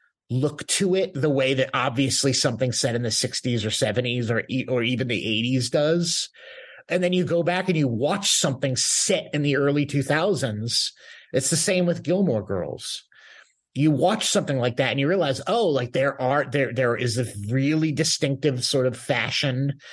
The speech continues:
and style of things. And you're right, like, watching a show or a movie where a cell phone isn't a factor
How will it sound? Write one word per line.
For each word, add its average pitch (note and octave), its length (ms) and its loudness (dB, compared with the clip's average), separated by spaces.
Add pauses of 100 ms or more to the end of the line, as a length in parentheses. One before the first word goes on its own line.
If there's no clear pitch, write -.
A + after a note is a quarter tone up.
(240)
and C3 160 0
style B2+ 840 0
of C3 100 0
things. C#3+ 420 0
And C3 120 0
you're B2+ 140 2
right, C3+ 340 0
like, A#2+ 280 0
watching D3+ 600 -2
a F#3+ 40 2
show A#2+ 760 0 (720)
or D3+ 160 2
a C#3+ 40 2
movie C3+ 600 0 (120)
where C3+ 400 0
a B2+ 160 0
cell D3+ 460 0
phone A#2+ 640 -2 (220)
isn't C#3+ 520 0 (580)
a C3 60 -4
factor E3 840 -2